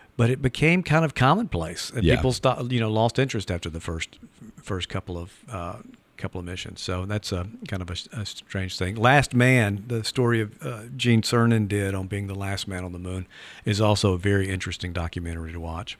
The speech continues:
Speaker 2: Yeah. Yeah.
Speaker 1: So, uh, like I said, good stuff. And I think that, uh, yeah, this is another aside, and since we our, you know, since we've got a little time, <laughs> uh,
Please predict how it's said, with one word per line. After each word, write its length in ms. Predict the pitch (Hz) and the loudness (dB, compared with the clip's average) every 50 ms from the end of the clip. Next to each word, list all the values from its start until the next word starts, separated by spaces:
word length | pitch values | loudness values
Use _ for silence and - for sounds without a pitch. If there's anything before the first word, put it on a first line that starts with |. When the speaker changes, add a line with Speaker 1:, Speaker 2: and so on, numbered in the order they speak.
| - - | -14 -4
Speaker 2:
Yeah. 300 | - 78 78 69 - - - - - _ _ _ - - | 2 2 2 2 2 -2 -6 -12 -16 _ _ _ -10 -8
Yeah. 120 | - - - | -6 -4 -2
Speaker 1:
So, 200 | 104 95 92 - | -2 -4 -4 -4
uh, 140 | 101 98 95 92 - - - - - | -4 -4 -4 -4 -6 -10 -14 -6 -2
like 100 | 139 131 | 0 0
I 20 | |
said, 320 | 123 - 147 123 104 107 113 | 4 4 4 4 2 2 0
good 160 | 147 156 - | 0 0 2
stuff. 420 | - - 127 131 127 123 120 - - | 2 4 6 8 8 6 4 0 -4
And 100 | - 123 | 0 2
I 80 | 113 113 | 2 2
think 300 | - - 123 113 107 _ | 4 2 2 2 2 _
that, 260 | - 104 98 98 - | -2 -2 -2 -2 -4
uh, 80 | 104 95 - - - - - - _ | -6 -6 -6 -12 -16 -16 -18 -14 _
yeah, 200 | 330 - - 92 | -10 -8 -6 -6
this 240 | 82 - 156 147 - | -4 -2 -2 0 0
is 180 | 113 107 104 | 0 -2 -2
another 360 | - 107 98 101 107 104 101 95 | -4 -2 0 0 2 2 0 0
aside, 340 | 92 - 101 95 95 98 | -2 -2 -2 -2 0 0
and 160 | 95 95 85 - - _ _ - | -2 -4 -6 -10 -18 _ _ -12
since 220 | - 104 - - | -12 -10 -8 -8
we 140 | - 90 90 - - _ _ _ _ _ _ _ _ _ - | -8 -8 -8 -10 -16 _ _ _ _ _ _ _ _ _ -12
our, 140 | - - 104 - - _ | -10 -10 -10 -12 -16 _
you 80 | - 113 | -6 -6
know, 180 | 90 90 104 143 214 | -4 -4 -6 -8 -10
since 200 | 147 - 120 107 | -4 -2 0 2
we've 120 | 107 107 95 | 2 2 4
got 120 | 107 98 | 4 4
a 60 | 101 | 4
little 120 | 101 101 95 | 4 2 0
time, 340 | 90 - 95 90 95 107 113 - - - - - - - - - - - - - | 0 0 0 0 0 -2 -4 -8 -16 -6 -6 -6 -6 -6 -14 -10 -8 -8 0 2
<laughs> 140 | 170 135 - - - | 2 2 2 2 0
uh, 600 | 117 110 - 104 104 107 - 131 135 131 127 120 | 0 0 2 0 0 4 4 6 6 6 4 4